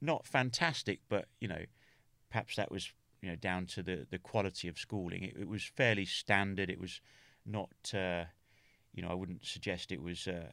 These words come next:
a particularly high achieving school, but they did their best probably with the resources and the staffing and, and, and what they had available. Um, but I did my best equally when I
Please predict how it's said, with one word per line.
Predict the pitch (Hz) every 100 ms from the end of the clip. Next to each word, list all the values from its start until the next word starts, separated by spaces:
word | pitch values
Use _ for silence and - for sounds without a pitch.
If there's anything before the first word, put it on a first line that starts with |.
| -
a |
particularly | - - - 117 92 -
high | - - 104
achieving | 87 85 - 104 98 90 87
school, | - - 85 90 - _ _ - - - _ _
but | 113
they | 127 123
did | 135 117
their | 101
best | - 92 87 - -
probably | 90 82 85
with | 85 -
the | 87
resources | 85 87 85 87 82
and | 82 82 82
the | -
staffing | - 90 85 - 85
and, | 90 90 - - -
and, | 87 90 90
and | 85
what | 85
they | 85
had | 87 85
available. | 90 92 90 90 - - - - - - - _
Um, | - 98 101
but | 131
I | 156
did | 147 135 110
my | 113
best | 107 117 110 - -
equally | 123 120 - 90 90
when | 87 95
I | 92